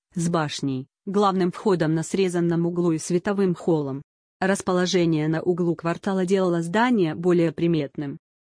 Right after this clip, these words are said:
Благодаря ориентации на две улицы внутреннее пространство получало больше дневного света, а в самом верхнем этаже была предусмотрена квартира для управляющего.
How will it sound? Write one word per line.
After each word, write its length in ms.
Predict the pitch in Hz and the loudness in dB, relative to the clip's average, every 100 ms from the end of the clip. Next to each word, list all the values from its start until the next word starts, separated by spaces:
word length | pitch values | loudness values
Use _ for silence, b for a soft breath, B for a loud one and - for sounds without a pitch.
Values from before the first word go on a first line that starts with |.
| _ | _
Благодаря 580 | 175 180 180 180 190 196 | -2 0 2 2 2 2
ориентации 640 | 180 175 180 233 262 202 | 2 0 0 0 0 2
на 120 | 190 185 | 2 2
две 220 | 175 185 | 2 2
улицы 400 | 226 277 220 - | 4 2 0 -4
внутреннее 600 | 185 160 156 165 160 151 | -2 -2 -2 0 0 0
пространство 720 | - 196 - 190 170 - 175 | -2 -6 -2 -2 -2 -2 -2
получало 520 | 165 180 185 - 180 | 0 0 0 0 0
больше 380 | 170 180 175 - | 0 0 0 0
дневного 460 | 170 175 170 170 160 | 0 0 2 2 0
света, 520 | - 180 262 - 147 - - | 0 0 2 0 -4 -6 -4
а 100 | 180 | -4
в 40 | - | 0
самом 320 | 180 170 165 | 2 2 2
верхнем 440 | 175 160 175 165 | 0 -2 0 0
этаже 300 | 160 170 170 | 0 0 0
была 260 | 170 160 143 | 0 0 0
предусмотрена 840 | 151 170 175 - 202 190 185 185 | 0 0 0 0 0 0 0 0
квартира 500 | - 220 - 196 165 | 0 -4 -2 0 0
для 180 | 160 190 | 2 2
управляющего. 880 | 175 165 156 147 139 143 - 131 | 2 0 0 0 -2 -6 -8 -6